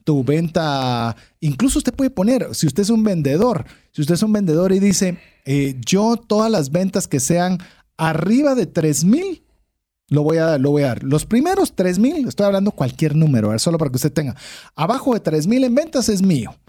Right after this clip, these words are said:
Fuera de tres mil, todo lo que se gane arriba de tres mil lo vamos a dedicar a ahorrar". Entonces, usted tiene que meterle esa creatividad en el momento de elegir cuánto ahorrar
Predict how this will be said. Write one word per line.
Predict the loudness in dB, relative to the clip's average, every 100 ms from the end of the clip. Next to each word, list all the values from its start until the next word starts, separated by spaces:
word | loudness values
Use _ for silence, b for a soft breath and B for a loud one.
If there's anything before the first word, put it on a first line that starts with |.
| b b b
Fuera | -4 0 0 0 0
de | 0
tres | 0 2
mil, | 2 0 -2
todo | -2 0 2
lo | 0 -2
que | -2
se | -2
gane | 0 0 0
arriba | 0 0 0
de | -2
tres | -2 0
mil | 2 2 0
lo | 0 0
vamos | 0 -2 0
a |
dedicar | -2 -2 -2 -2
a |
ahorrar". | 0 0 0 -4 B B B
Entonces, | -2 0 -2 -2
usted | -4 -4
tiene | -2 0
que | 2
meterle | 0 0 -2 -2 -4 -2
esa | -2 0 -4
creatividad | -2 -2 0 -2 0 2 2 2
en | 2
el | 2 0
momento | 0 0 0 0 0
de | 0
elegir | 0 -2 0 -2
cuánto | -2 -2 -2 0 0
ahorrar | 0 0 0 -2